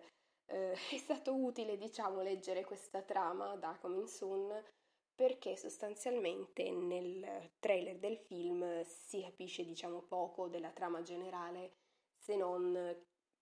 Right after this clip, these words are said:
che è una specie di azione, fantascienza, insomma.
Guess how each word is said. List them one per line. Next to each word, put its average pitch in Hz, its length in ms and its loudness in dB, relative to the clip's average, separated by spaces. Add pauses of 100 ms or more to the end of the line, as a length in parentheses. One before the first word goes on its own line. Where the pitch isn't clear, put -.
(480)
che 175 400 8
è 170 140 2
una 170 180 0
specie 170 320 -6
di 165 260 -2
azione, 175 580 -4
fantascienza, 170 1080 -2
insomma. 175 480 -4